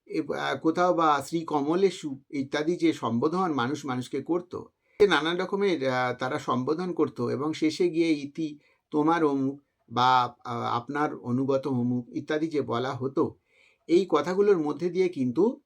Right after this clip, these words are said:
একটা মৌখিক যোগাযোগ হচ্ছে না, লিখিত যোগাযোগ হচ্ছে এবং সেই লিখিত যোগাযোগের মধ্যে দিয়েও কিন্তু একটা সামাজিকীকরণ প্রকাশ পাচ্ছে।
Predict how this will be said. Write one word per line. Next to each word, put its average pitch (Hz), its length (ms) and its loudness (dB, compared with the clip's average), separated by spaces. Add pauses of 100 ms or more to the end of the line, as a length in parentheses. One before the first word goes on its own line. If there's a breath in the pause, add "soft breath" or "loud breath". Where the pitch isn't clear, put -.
(260)
একটা 123 300 -4
মৌখিক 170 720 0
যোগাযোগ 180 580 2
হচ্ছে 131 300 -4
না, 135 140 -4
লিখিত 175 420 0
যোগাযোগ 139 460 0
হচ্ছে 120 220 -2
এবং 160 300 0
সেই 170 220 2
লিখিত 156 340 -4
যোগাযোগের 202 520 2
মধ্যে 147 300 -4
দিয়েও 160 200 0
কিন্তু 143 260 -6
একটা 160 160 -8
সামাজিকীকরণ 147 800 -4
প্রকাশ 113 320 -6
পাচ্ছে। - 360 -18